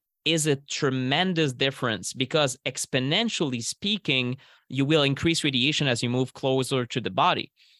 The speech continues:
So a lot of people don't think, "Oh, okay, what's the difference really?" Well, it can essentially double the radiation i-, within fifteen millimeter range. So what happens is that in twenty sixteen,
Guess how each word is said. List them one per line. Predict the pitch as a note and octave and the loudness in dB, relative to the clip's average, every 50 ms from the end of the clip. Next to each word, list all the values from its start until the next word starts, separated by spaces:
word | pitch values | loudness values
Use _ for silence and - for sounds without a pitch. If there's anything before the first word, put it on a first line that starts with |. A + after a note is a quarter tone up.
| _ _ _ _ _ _ _ _ - | _ _ _ _ _ _ _ _ -6
So | - - C#3 C#3 | -2 0 2 2
a | |
lot | C#3 D3 E3 F3 | 4 2 2 0
of | D#3 | 0
people | D#3 D#3+ C#3+ D#3+ D#3 | -2 -2 0 0 0
don't | C3+ C3+ C3+ C3+ - | 2 2 0 2 0
think, | - C#3 B2 G#2+ - - - | 0 -2 -2 -4 -8 -4 0
"Oh, | C#3+ D3 C#3 C3 | 2 2 2 2
okay, | A#2+ - A#2+ A2+ | 0 -2 -4 -2
what's | A2+ B2+ C#3 C#3 | 0 0 0 0
the | C3 B2 | 0 -2
difference | G#2 A2+ C#3+ C3+ - - A#2+ A2 - - | -2 0 -2 -2 0 0 -2 -2 -2 0
really?" | B2+ B2 A#2 A2+ | 0 0 0 0
Well, | - C3 D#3 D#3 D#3 C#3+ - | 2 2 2 2 2 0 -2
it | - C3+ - | -4 -4 -2
can | - D#3 D3 C#3 C3 B2+ - - | 0 0 0 2 0 -2 -4 -6
essentially | C3 A#2 - D#3 F#3+ - - F#3+ E3 D3 B2+ - - _ _ - B2 A#2+ | -6 -2 -2 -2 0 0 0 0 0 0 -2 -4 -6 _ _ -16 -4 0
double | - D#3+ F3+ G#3 F#3 F3 E3+ D3+ C#3+ | 2 4 4 4 4 4 4 4 4
the | B2 C#3 B2 | 4 2 2
radiation | B2 B2 B2+ C3 A#2 A#2 A#2+ C3 D#3 F#3 G3 F3+ - - C3 A2+ G#2+ G#2+ G#2 A2+ - _ _ _ _ _ _ _ _ _ _ - | 2 2 2 2 0 2 2 2 2 2 2 2 2 2 0 0 0 -2 -6 -8 -10 _ _ _ _ _ _ _ _ _ _ -10
i-, | D3 - - C#3 C#3 C3 | -8 -2 0 0 0 0
within | B2+ C3+ C#3+ C#3 C#3 D#3+ D3 C#3 | 0 0 0 2 2 2 2 2
fifteen | B2+ - - - F3 E3+ E3 - - F3+ F3 E3 D#3 | 0 -4 -4 -4 -2 -2 -2 -2 -2 0 0 2 2
millimeter | D3 C#3 C3+ B2+ B2 A2+ A#2 A#2 C3+ F3 F#3+ D#3 C3+ G#2+ F#2 F2+ | 2 2 2 0 0 -2 -2 -2 -2 -2 0 0 0 -2 -2 -2
range. | G2+ A2+ A2 A2 A2 G#2 G#2+ G2+ G#2 - | -2 -2 -2 -2 -4 -6 -8 -6 -4 -4
So | - - C#3+ C3+ B2+ - - - - _ _ _ _ | 0 2 2 2 0 -2 -6 -16 -20 _ _ _ _
what | - C3+ B2+ C#3 D3+ D3 | -10 -4 0 0 0 2
happens | C#3 D3 D3+ F#3+ G3+ - E3 C#3+ C#3 C#3 | 2 2 2 2 2 2 2 2 0 -2
is | - - C3+ B2 A#2+ | -2 -2 -2 -2 0
that | B2+ B2+ A#2+ A#2+ A2+ - _ _ _ _ _ _ _ _ _ _ _ _ _ _ _ | 0 0 0 0 -2 -4 _ _ _ _ _ _ _ _ _ _ _ _ _ _ _
in | - C#3+ C#3 C3+ | 0 0 0 2
twenty | - D3 D#3+ E3 E3+ D3 | 2 2 2 2 2 0
sixteen, | - - - - C#3 - - - - - C#3 C3+ C3+ C3 C3+ C3+ C3 | 0 0 0 -2 -2 -2 -4 -4 -2 0 0 0 0 0 0 0 -2